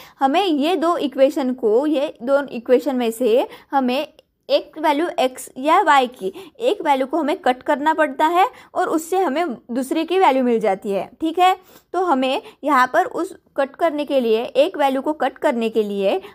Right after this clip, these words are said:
हमें क्या करना होता है? सबसे पहले हमें करना होता है इसका काम, अ, कि एक्स या तो वाई, दोनों व-, ये वैल्यू या तो एक्स एक्स की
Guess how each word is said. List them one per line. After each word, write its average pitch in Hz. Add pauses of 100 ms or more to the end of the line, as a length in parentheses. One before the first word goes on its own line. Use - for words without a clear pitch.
हमें 277
क्या 311
करना 381
होता 240
है? 196 (260)
सबसे 240
पहले 294
हमें 262
करना 254
होता 277
है 240
इसका 247
काम, 254 (640)
अ, -
कि 311 (540)
एक्स - (220)
या 302
तो 392
वाई, 233 (340)
दोनों 330
व-, 294
ये 294
वैल्यू 285 (220)
या 240
तो 339 (100)
एक्स 254
एक्स 339
की 359